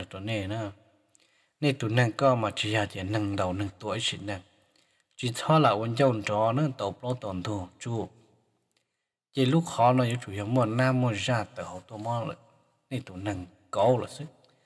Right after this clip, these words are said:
Nếu chỉ rong khó thì mua câu tay tua mốc trò nữa. Nếu chỉ mua cho một non, nếu chỉ mua luồng gạo thế nào. Chỉ thầu no luôn. Nâng tua xe lò lỡ bỏ lúc khó là chỉ lấy những đồng thì, thì giờ nay giờ ra lại.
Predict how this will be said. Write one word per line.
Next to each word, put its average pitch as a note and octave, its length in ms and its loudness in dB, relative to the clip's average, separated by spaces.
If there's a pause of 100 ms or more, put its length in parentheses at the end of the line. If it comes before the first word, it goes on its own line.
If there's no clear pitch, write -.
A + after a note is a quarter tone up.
(300)
Nếu F3 120 2
chỉ A#2 120 4
rong C3+ 240 4
khó B2+ 300 2
thì B2 120 -2
mua D#3+ 160 6
câu B2 360 0
tay A#2 260 2
tua A2+ 260 -6
mốc C#3+ 200 2 (100)
trò G#2+ 180 2
nữa. F#2 220 -4 (560)
Nếu A2+ 180 -6
chỉ - 120 -4
mua C3 220 2
cho C#3 100 0
một G2 100 0
non, A#2 300 4
nếu F#2 100 -4
chỉ G#2+ 100 -6
mua B2+ 120 2
luồng A#2 420 4
gạo G2 320 0
thế G#2 100 -12
nào. F2+ 320 -12 (1500)
Chỉ D3 200 4
thầu A#2 240 4
no C3+ 320 8
luôn. B2+ 280 0 (360)
Nâng C3 220 2
tua C#3 220 -2
xe D3+ 300 6
lò A2+ 160 4
lỡ G#2 180 0 (120)
bỏ E2+ 140 4
lúc C3 140 0
khó - 160 -4
là G#2 160 -2
chỉ F#2+ 80 -8
lấy G2 140 -4
những A#2+ 140 2
đồng F#2+ 200 0
thì, G2+ 160 -6
thì F2+ 120 -14
giờ F#2+ 100 -8
nay A2+ 300 -2
giờ F#2 100 -4
ra A2 240 -2
lại. F#2 200 -4